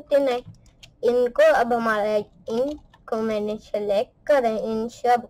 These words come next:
को, बस इनको select करा मैंने, और फिर select करने के बाद इनको select कर दिया, इसको भी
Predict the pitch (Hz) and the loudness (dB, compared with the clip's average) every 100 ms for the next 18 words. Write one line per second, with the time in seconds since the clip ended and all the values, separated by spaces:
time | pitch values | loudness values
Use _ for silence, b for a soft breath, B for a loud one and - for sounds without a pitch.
0 | - 175 - _ _ _ _ _ _ - | -12 -14 -14 _ _ _ _ _ _ -18
1 | - 208 208 208 214 - - 220 254 285 | -14 -6 -4 -4 -6 -12 -12 -4 -2 0
2 | 294 233 233 247 214 - - 277 277 254 | 2 0 0 -2 -2 -4 -2 2 2 2
3 | 240 233 254 _ _ - _ 214 214 - | 0 -2 -6 _ _ -20 _ -6 -6 -4
4 | 214 214 208 - 208 208 _ 247 254 254 | -4 -4 -4 -6 -4 -4 _ -2 0 0
5 | 262 254 240 214 214 220 - - - - | 2 2 2 2 -2 -4 -8 -20 -20 -20
6 | _ _ _ _ - 240 240 240 220 220 | _ _ _ _ -4 -2 -2 -4 -2 0
7 | 220 220 _ _ _ _ _ 208 214 214 | -2 -4 _ _ _ _ _ -6 -4 -6
8 | _ 226 240 233 247 247 277 - _ - | _ -4 -4 0 2 4 2 -6 _ -20
9 | _ _ _ _ _ _ _ _ _ _ | _ _ _ _ _ _ _ _ _ _
10 | _ - 226 - - 226 214 240 302 | _ -12 -12 -10 -4 -2 -2 -4 -8